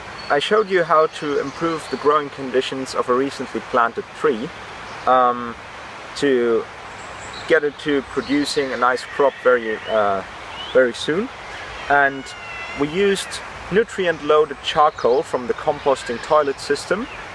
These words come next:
We used manure or compost, and we used a mulch of recently mowed grass to cover up everything and, uh, protect the trees from competition by weeds.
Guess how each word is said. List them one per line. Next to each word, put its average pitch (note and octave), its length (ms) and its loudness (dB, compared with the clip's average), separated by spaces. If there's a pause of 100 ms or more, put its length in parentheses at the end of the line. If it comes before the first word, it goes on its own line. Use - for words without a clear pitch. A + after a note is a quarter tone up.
(160)
We D3+ 120 2
used C#3+ 680 -2
manure D3+ 540 6
or A#2+ 120 0
compost, D#3+ 760 2 (440)
and D#3+ 260 2 (220)
we D3+ 80 -2
used D3 460 -2
a - 20 -4
mulch C#3+ 640 2
of B2+ 180 2
recently C3+ 440 -4
mowed A#2 300 2
grass G#2+ 460 2 (380)
to B2 300 2 (100)
cover C#3 340 4
up C3 140 8 (100)
everything B2+ 600 0 (420)
and, A2+ 540 -2
uh, G#2 400 4 (180)
protect - 420 -2
the - 60 -2
trees A#2+ 380 -2
from G#2 300 0
competition A2 680 -2
by G2 160 4
weeds. F#2+ 400 -6